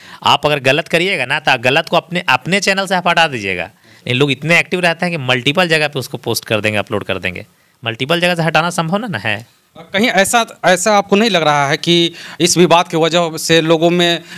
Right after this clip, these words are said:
Speaker 2: आ, विवाद हो रहा है, एक दूसरे से, एक दूसरे में, मतलब, आ, कुछ आप उनके ऊपर गाना गा रहे हैं, वो लोग आपके ऊपर गाना गा रहे हैं, तो ऐसा नहीं लग रहा है कि कुछ, आ, अलग हो रहा है?
Speaker 1: देखिए, क्या है ना, सो, आ, ए टू जेड वाले भाई साहब, कि ये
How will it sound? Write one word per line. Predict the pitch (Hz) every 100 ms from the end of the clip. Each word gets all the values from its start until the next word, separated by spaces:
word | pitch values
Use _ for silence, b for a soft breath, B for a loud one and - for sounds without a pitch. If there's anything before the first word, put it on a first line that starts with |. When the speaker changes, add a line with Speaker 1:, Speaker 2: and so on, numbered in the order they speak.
| B
Speaker 2:
आ, | 147
विवाद | 147 147 165 151
हो | 170
रहा | 160 160
है, | 165 175
एक | 151
दूसरे | 147 170 170 151
से, | 143 156 156 151
एक | 139
दूसरे | 139 170 160
में, | 160 170 B B B
मतलब, | 143 139 151 143
आ, | 151 147
कुछ | - 156
आप | 156 135 - _
उनके | 156 151
ऊपर | 175 165
गाना | 151 160
गा | 151
रहे | 151 151
हैं, | 165
वो | 165 151
लोग | 156
आपके | 143 180
ऊपर | 151 143
गाना | 135
गा | 127 127
रहे | 151
हैं, | B B -
तो |
ऐसा | 156 196
नहीं | 226
लग | 214
रहा | 175
है | 175
कि | 170
कुछ, | 165 170
आ, | 156 127 B B B
अलग | 127 123 123 156 165
हो | 165
रहा | 156
है? | 151 151
Speaker 1:
देखिए, | 156 151 156
क्या | 139 160
है | 175 165
ना, | 143 123 110 107
सो, | - 113
आ, | 107 104 104 101 98 98 101
ए | 98
टू | 107
जेड | 107
वाले | 104 104
भाई | 98 101
साहब, | 101 107 98 b b b
कि | - -
ये | 190 220 233